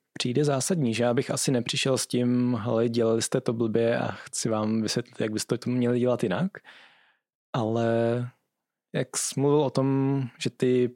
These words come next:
prarodiče mají nějaký důvody, že třeba větší strach o to dítě nebo něco, tak to by asi byl můj takový motiv. Jako zjistit, "Hele, proč jsi to dělal takhle?" Úplně mi to třeba nedává smysl, ale rád bych to pochopil.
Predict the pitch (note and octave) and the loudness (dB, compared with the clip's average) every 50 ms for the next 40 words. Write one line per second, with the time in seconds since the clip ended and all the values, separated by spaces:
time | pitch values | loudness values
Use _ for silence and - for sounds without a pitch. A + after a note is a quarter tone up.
0 | _ _ - A2+ A2 G#2+ A#2 A2+ A2 - - C3 B2 A#2 A2+ A2 G#2+ G2+ - - | _ _ -2 -2 0 0 0 -2 -4 -4 -2 -2 0 0 0 0 -2 -2 -4 -4
1 | B2+ A2+ G#2+ G2 F#2+ G#2 A2 B2+ C3 C#3+ D#3+ E3+ E3+ E3 - _ _ _ - - | -4 -2 -2 -2 -2 0 0 0 0 0 0 -2 -4 -6 -12 _ _ _ -10 -8
2 | - - - A2+ A2 G#2+ G2+ G2+ G2 - - A2+ G#2 - - C#3 G#2+ - - - | -6 -6 -4 -2 0 0 0 0 0 -2 -2 -2 -2 -2 -2 -2 -2 -4 -6 -6
3 | - A#2 G#2+ G#2 G#2 - - A2+ A2 G#2 G#2 A2 - G#2 - - - - - F#3 | -6 -4 -4 -4 -4 -4 -4 -4 -2 -2 -2 -4 -4 -4 -6 -6 -4 -4 -4 -4
4 | E3 - - - - - - - - - - - - _ _ _ _ _ _ _ | -6 -6 -12 -20 -20 -20 -20 -20 -20 -20 -20 -20 -20 _ _ _ _ _ _ _
5 | _ _ _ - B2 A#2+ - - - - - _ _ _ - C#3 B2 B2+ D3+ - | _ _ _ -2 -2 -2 -4 -10 -14 -14 -14 _ _ _ 0 0 2 2 2 0
6 | C3 C3 - - C#3 B2+ B2 A#2+ B2 B2+ B2 A#2+ B2 B2+ B2 A#2 B2 - - C3 | 0 0 0 0 0 0 2 2 2 2 2 2 0 0 0 -2 -2 -2 0 0
7 | A#2+ A2 G#2 - - - - - - - - - _ _ _ - - A2+ G#2+ G#2 | 0 0 -2 -2 -4 -6 -6 -10 -18 -20 -20 -20 _ _ _ -10 -8 -6 -4 -2
8 | G#2 - - - A#2+ A2+ G#2+ - _ - - - - - A2 A2 A#2 A#2+ - _ | -2 -4 -2 -2 0 -2 -2 -2 _ -16 -20 -20 -8 -4 -2 -2 -2 -2 -6 _
9 | - B2+ A#2+ - - - - A#2 A#2 B2 B2 A#2 - G2+ - - F#2 - - C3 | -4 -4 -2 -2 -2 -2 0 0 2 2 0 0 -2 -4 -4 -4 -4 -4 -4 -4
10 | C#3 D3 - _ _ _ _ _ _ _ _ _ _ _ _ _ _ _ _ - | -6 -8 -10 _ _ _ _ _ _ _ _ _ _ _ _ _ _ _ _ -12
11 | E3 C#3 - - - A2+ A2 G#2+ G#2+ G#2+ G#2+ G#2 A2 B2+ A#2+ - A#2+ - - B2 | -12 -12 -6 -4 -2 0 0 0 0 0 0 0 -2 -2 -2 -2 -4 -4 -2 -2
12 | A#2+ A#2 A#2 A2+ A#2+ A#2+ B2+ A#2+ A2 - - B2 - - C3 B2+ B2 A#2+ A#2 G#2+ | 0 0 0 0 0 0 0 0 -2 -2 -4 -4 0 0 0 2 2 0 0 -2
13 | A2 B2 D3+ D3 A2+ A2 A2 A2+ - - A2 - A2 - - - - - - | -4 -4 -2 -2 -2 -2 -2 -4 -4 -4 -4 -4 -4 -6 -8 -8 -8 -8 -8